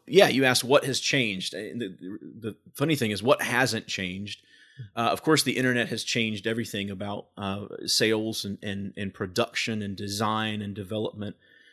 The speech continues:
from, from the ground up. But, um, one of the things I will say, a, a big change that happened just, even just a few years ago, um, with the closing of the doors of Toys "R" Us,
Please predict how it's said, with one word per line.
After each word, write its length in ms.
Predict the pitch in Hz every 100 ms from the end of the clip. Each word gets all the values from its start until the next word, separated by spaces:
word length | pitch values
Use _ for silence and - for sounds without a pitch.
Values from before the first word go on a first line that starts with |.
| _
from, 260 | - 117 113
from 260 | - 120
the 60 | 110
ground 380 | 98 107 107 101
up. 260 | 113 - 101
But, 220 | 110 -
um, 320 | 104 104 104 - -
one 340 | 76 143 233
of 80 | 294
the 80 | 214
things 240 | 160 135
I 120 | 127 120
will 180 | 110
say, 520 | - - 110 107 107 - - - -
a, 100 | 95 -
a 60 | 107
big 300 | 107 135 117
change 420 | 127 107 101 90
that 160 | 104
happened 320 | 104 104 107 101
just, 260 | 190 - _ - -
even 200 | 202 214
just 160 | 127 -
a 40 |
few 180 | - 110
years 280 | 101 113 113
ago, 340 | 107 98 95 - - _ _ -
um, 320 | 110 110 87
with 200 | 131 -
the 80 | -
closing 560 | - 139 160 180 175
of 120 | 156
the 60 | 110
doors 380 | 120 120 120 110
of 120 | 98
Toys 320 | - 120 110
"R" 140 | 104 98
Us, 380 | 98 160 -